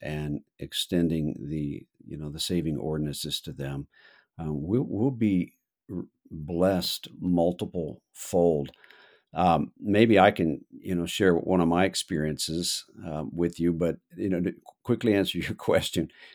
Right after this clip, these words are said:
you know, at Roots Tech Online, we've got these communities online at Family Search where people come and share their stories. Uh, for members of the church, they, they actually talk about, uh, ministering of angels,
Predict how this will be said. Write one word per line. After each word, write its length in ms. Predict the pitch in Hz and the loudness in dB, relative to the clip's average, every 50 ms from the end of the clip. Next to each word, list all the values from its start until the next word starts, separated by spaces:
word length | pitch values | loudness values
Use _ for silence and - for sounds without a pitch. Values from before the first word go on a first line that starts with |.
| _ - | _ -2
you 100 | 107 107 | 2 4
know, 120 | 104 98 92 | 6 6 6
at 100 | 82 92 | 4 4
Roots 340 | 95 104 123 135 123 - | 4 6 6 6 4 4
Tech 280 | - 127 123 117 - - | 4 4 6 6 6 4
Online, 720 | 90 82 82 85 90 101 107 110 110 110 110 110 107 95 | 2 2 4 4 4 6 6 6 8 8 8 6 6 4
we've 140 | 80 85 82 | 2 0 0
got 180 | - 90 87 - | 0 -2 -2 -2
these 160 | - 78 - | -6 -10 -8
communities 580 | - - 90 87 95 107 107 110 110 101 92 95 | -4 0 2 4 6 8 8 8 6 6 4 2
online 440 | 98 95 95 95 92 95 95 92 92 | 2 2 2 4 4 4 4 2 2
at 100 | 90 - | 0 -2
Family 320 | - 90 87 90 87 87 | -2 0 2 2 2 2
Search 360 | 85 - - 95 90 85 - | 0 -2 -2 -2 -2 -4 -6
where 60 | 85 - | -10 -10
people 240 | - 90 87 87 | -8 -8 -8 -8
come 240 | 82 - 95 90 87 | -6 -2 0 2 2
and 120 | 85 80 - | 2 0 0
share 260 | - - 90 87 85 | -2 0 2 2 2
their 160 | 85 82 80 | 2 0 -2
stories. 640 | - - - - 92 87 85 82 82 85 82 - - _ _ _ - - - - _ _ - | -4 -6 -4 0 0 2 2 2 2 0 -2 -4 -8 _ _ _ -20 -20 -20 -20 _ _ -6
Uh, 220 | 80 78 76 80 | -4 -2 -2 -2
for 160 | 78 - 104 | -2 0 4
members 320 | 95 107 113 123 120 101 101 | 6 8 8 8 8 6 4
of 80 | 98 | 0
the 60 | 92 90 | 0 -2
church, 440 | - - 104 104 104 95 - - | 0 2 4 4 4 2 0 -2
they, 220 | - 95 101 107 107 82 | 0 2 2 2 2 2
they 180 | 85 98 110 117 | 4 4 6 6
actually 280 | 117 113 - - 92 | 4 2 0 -4 -4
talk 300 | 90 - 95 98 98 - | 0 2 2 2 2 0
about, 380 | 95 82 90 90 87 85 - - _ _ _ _ _ _ _ - | -2 0 2 2 2 2 -2 -4 _ _ _ _ _ _ _ -8
uh, 220 | 95 90 87 87 85 | -2 0 2 2 2
ministering 600 | 85 87 92 95 101 107 107 - 110 104 110 110 | 4 4 6 6 6 4 2 2 4 6 6 6
of 100 | 98 101 | 6 6
angels, 580 | 104 120 147 139 104 - - - - - - | 4 2 2 0 -2 -8 -12 -12 -14 -14 -16